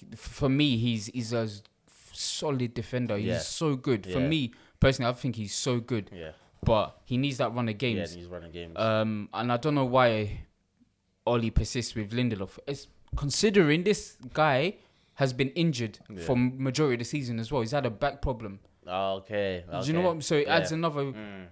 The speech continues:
Speaker 1: um,
Speaker 2: But he
Speaker 1: you
Speaker 2: just
Speaker 1: know, more
Speaker 2: trusts him.
Speaker 1: context.
Speaker 2: Maybe he's
Speaker 1: He
Speaker 2: just
Speaker 1: trusts
Speaker 2: one of
Speaker 1: him a
Speaker 2: them,
Speaker 1: lot
Speaker 2: yeah,
Speaker 1: more,
Speaker 2: trusts him,
Speaker 1: but I don't
Speaker 2: yeah.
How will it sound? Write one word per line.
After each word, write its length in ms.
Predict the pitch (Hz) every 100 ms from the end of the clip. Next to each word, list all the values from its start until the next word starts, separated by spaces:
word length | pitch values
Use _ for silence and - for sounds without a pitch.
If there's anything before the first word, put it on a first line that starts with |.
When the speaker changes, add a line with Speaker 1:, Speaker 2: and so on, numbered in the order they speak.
| _
Speaker 1:
um, 460 | 135 127 120 120 120 - _ - - _ _ -
Speaker 2:
But 80 | 123
he 60 | 117
Speaker 1:
you 60 | 127
Speaker 2:
just 140 | 120
Speaker 1:
know, 40 | 135
more 100 | 135
Speaker 2:
trusts 200 | 139 175
him. 220 | - 123
Speaker 1:
context. 160 | 131
Speaker 2:
Maybe 260 | 110 107 98
he's 140 | 113 113
Speaker 1:
He 60 |
Speaker 2:
just 80 | 160
Speaker 1:
trusts 200 | 202 120
Speaker 2:
one 80 | 156
of 0 |
Speaker 1:
him 60 | 147
a 20 |
Speaker 2:
them, 80 | 139
Speaker 1:
lot 140 | 151
Speaker 2:
yeah, 80 | 190
Speaker 1:
more, 160 | 170 110
Speaker 2:
trusts 260 | 107 -
him, 60 | 101
Speaker 1:
but 60 | 143
I 80 | 156
don't 160 |
Speaker 2:
yeah. 40 | 180